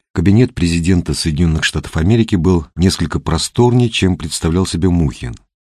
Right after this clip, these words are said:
Фотографии римского папы и клюшек для гольфа здесь не оказалось. Лишь пара скромных снимков, вовсе не в золотых рамках. Жена с дочкой и мать. Наталья Шустрова.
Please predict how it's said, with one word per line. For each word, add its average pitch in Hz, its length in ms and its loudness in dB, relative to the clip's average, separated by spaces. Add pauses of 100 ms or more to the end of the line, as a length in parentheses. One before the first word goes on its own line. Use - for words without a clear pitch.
(380)
Фотографии 113 540 2
римского 92 440 2
папы 98 520 0
и 76 360 -2
клюшек 80 380 -4
для 73 160 -2
гольфа 80 320 -2
здесь 78 220 -2
не 90 80 2
оказалось. 87 760 -2 (420)
Лишь 76 240 -4
пара 98 180 2
скромных 80 460 -2
снимков, 117 520 0 (220)
вовсе 82 300 -2
не 78 80 2
в - 20 -2
золотых 80 460 -2
рамках. 67 580 -6 (400)
Жена 78 340 0
с 104 80 -2
дочкой 107 520 -2
и 95 100 0
мать. 67 540 -4 (840)
Наталья 110 680 0
Шустрова. 64 920 -8